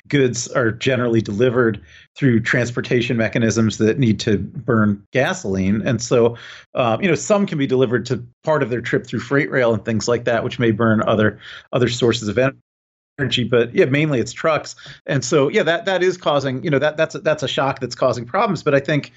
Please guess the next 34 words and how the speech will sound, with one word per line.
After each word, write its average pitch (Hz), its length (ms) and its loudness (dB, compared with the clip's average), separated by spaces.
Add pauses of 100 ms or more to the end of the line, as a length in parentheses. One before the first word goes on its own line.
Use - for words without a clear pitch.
(260)
you 175 100 -4
know, 160 80 2
in 175 220 0
the, 147 340 2
in 170 100 0
the, 147 360 2
it, 214 340 0
I 208 100 -2
do 277 200 0
think 240 160 0
it's - 100 -6
a 160 60 -2
short-term 151 500 2
problem 202 340 0
because 139 360 0
for - 160 -2
one 180 220 2
thing, 156 340 0 (320)
hopefully 175 360 0
the 135 100 4
oil 143 260 4
embargo 131 400 0
against 120 340 0
Russia 139 400 0
and 127 120 0
indeed 120 320 0
the 120 80 2
whole 120 160 2
Ukraine 120 540 0
war, 131 480 2 (340)
um, 123 280 0
is 131 160 0
gonna 123 200 -2
end, 147 480 -2